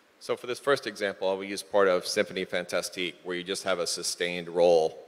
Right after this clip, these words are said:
to demonstrate how we can change the, the angle of the instrument, and it'll give a better sound for the audience.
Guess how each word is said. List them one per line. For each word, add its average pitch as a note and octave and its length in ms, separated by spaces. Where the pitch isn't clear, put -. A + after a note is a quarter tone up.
to F#2 100
demonstrate F2 560
how F#2+ 80
we F#2 80
can F2+ 220
change F#2+ 500
the, E2+ 260
the E2 120
angle G2+ 280
of F#2+ 100
the F2+ 100
instrument, A2+ 440
and F#2+ 100
it'll F#2+ 140
give F#2+ 180
a F#2 40
better F2+ 240
sound F2+ 360
for E2+ 120
the D#2+ 60
audience. D2+ 560